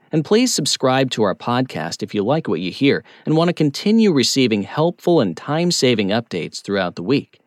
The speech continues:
You can also visit us at blog dot cloud H Q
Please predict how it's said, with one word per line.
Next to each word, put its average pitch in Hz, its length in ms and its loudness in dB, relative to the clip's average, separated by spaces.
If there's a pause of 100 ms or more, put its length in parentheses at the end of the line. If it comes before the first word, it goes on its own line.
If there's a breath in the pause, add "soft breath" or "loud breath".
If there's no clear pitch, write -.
(320 loud breath)
You 151 100 0
can 156 100 2
also 170 340 2
visit 151 380 2
us 82 220 -4
at 92 100 -2
blog 120 560 0
dot 92 280 -4
cloud 151 520 -2
H 151 360 0
Q 131 360 0